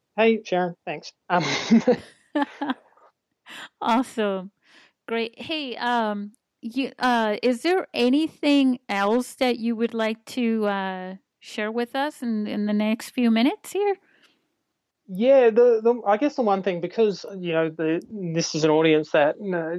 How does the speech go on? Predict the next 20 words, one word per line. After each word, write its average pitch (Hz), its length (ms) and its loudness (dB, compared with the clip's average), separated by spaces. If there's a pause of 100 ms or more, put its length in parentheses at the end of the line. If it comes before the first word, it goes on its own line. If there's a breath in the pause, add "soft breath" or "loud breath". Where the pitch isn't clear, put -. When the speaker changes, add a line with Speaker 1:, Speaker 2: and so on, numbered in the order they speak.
Speaker 1:
you 170 140 0
know, 151 80 2
spans 170 500 -2
the 175 440 -8
globe 156 520 2
and, 156 460 -8
you 151 80 -4
know, 151 100 -4
and, 156 380 -4
and 156 680 -4
people 160 200 2
like 151 100 2
yourself 156 340 2
in, 156 240 -2
in 147 200 -4
the 143 60 -4
U 147 220 4
S 147 240 2
and, 143 300 -8
um, 143 340 -4